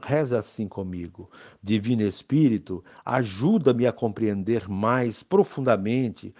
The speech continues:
os ensinamentos de Jesus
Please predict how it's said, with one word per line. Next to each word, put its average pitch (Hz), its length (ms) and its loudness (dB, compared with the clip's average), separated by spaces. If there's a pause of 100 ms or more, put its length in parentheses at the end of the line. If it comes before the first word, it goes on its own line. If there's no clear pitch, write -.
(240)
os 143 260 6
ensinamentos 139 920 0
de 151 120 -4
Jesus 117 680 -4